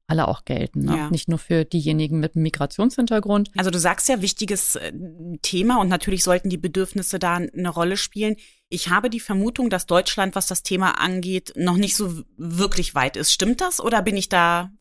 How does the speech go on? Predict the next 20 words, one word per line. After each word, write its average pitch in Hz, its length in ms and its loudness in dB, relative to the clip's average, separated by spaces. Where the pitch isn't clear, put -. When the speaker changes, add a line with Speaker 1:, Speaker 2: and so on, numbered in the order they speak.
Speaker 2:
falsch, - 580 2
falsch - 480 -2
ausgerichtet? 147 840 -4
Speaker 1:
Also 180 160 2
es - 160 2
gibt - 280 -4
teilweise 185 520 2
Angebote 226 720 4
schon, 226 580 6
Speaker 2:
Ja. 202 220 4
Speaker 1:
ähm, 196 360 4
die, 190 440 4
ähm, 175 540 2
da 175 240 2
einfach 185 280 -2
den 185 140 2
Fokus 190 340 -2
auch 175 200 0
drauf 165 240 -2
setzen, 247 640 4